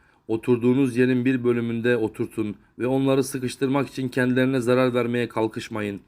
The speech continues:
Şayet gebe iseler yüklerini bırakıncaya kadar onları besleyin.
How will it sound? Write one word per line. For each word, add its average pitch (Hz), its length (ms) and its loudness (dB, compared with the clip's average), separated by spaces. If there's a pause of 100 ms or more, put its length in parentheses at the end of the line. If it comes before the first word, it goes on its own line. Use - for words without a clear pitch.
(340)
Şayet 127 440 2
gebe 120 220 4
iseler 123 400 2
yüklerini 123 520 -2
bırakıncaya 123 540 0
kadar 120 280 0
onları 113 420 0
besleyin. 107 500 0